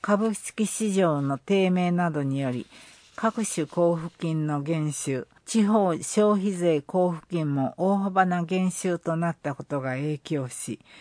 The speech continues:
経常収支比率の悪化の主要因と分析している。歳出では、少子高齢化により、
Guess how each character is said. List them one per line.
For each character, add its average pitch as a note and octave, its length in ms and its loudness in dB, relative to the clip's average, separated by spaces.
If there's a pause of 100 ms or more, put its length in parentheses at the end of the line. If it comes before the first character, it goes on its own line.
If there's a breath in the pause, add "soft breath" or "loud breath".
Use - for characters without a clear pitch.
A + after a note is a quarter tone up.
(420 loud breath)
経 A3+ 300 6
常 G3+ 260 4
収 G#3 380 2
支 G3+ 240 0
比 F#3+ 160 0
率 F3 280 -2
の D3 280 -2
悪 E3 100 -4 (100)
化 F3 140 0
の D#3+ 160 -2
主 G3 300 2
要 G#3 300 4
因 D3 220 0
と B2+ 200 -4
分 D3 180 -4
析 D3+ 300 -4
し - 220 -12
て D#3 120 -2
い B2+ 180 -2
る。 A2+ 140 -10 (960 soft breath)
歳 G#3+ 420 2
出 - 320 -2
で F3 160 6
は、 - 240 -4 (320 soft breath)
少 A3+ 400 4
子 D3+ 220 -4
高 G3+ 340 0
齢 F#3 220 0
化 F3 180 -2
に E3 140 0
よ D#3 120 0
り、 C#3 240 -6